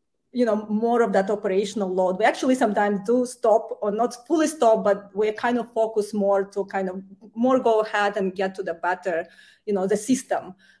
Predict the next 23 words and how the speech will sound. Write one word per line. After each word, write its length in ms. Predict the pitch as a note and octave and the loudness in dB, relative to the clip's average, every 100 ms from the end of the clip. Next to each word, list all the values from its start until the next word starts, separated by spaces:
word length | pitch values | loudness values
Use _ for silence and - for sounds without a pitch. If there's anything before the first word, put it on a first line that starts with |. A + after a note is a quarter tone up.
| - | -12
So 480 | - G#3 G3+ F#3+ - | 0 4 4 4 2
we 140 | A#3 | 4
actually, 640 | C4+ D4 D4+ A#3+ A#3+ A#3 G#3 | 4 4 2 4 4 4 4
and, 260 | G#3+ G#3 G3+ - | 2 0 -6 -8
you 100 | G#3+ | -4
know, 140 | F#3 | -4
thanks 240 | G3 A#3+ A#3+ | 0 2 6
to 80 | |
our 100 | A#3+ | 6
leadership 400 | B3 C4 C4+ C4+ | 6 4 2 2
as 140 | A#3+ G3 | 0 2
well, 180 | G#3 G3 | 2 2
right? 200 | G#3 G#3+ | 0 -2
It's, 180 | G3+ - | -6 -8
it's 180 | G#3+ G3+ | -8 -4
all 120 | A#3 | -4
about 380 | G#3+ G#3 G#3 G#3 | 0 2 2 0
how, 260 | A#3+ A3+ E4+ | 4 4 4
<laughs> 520 | - E4 E4 D4 C#4+ | 0 2 4 2 4
how 140 | A#3 | 4
we 100 | A#3+ | 4
prioritize. 680 | A#3 A3 A3+ A3 F#3+ F#3 F3+ | 4 2 0 0 -2 -2 -2
But, 220 | F#3+ F#3 | -4 -4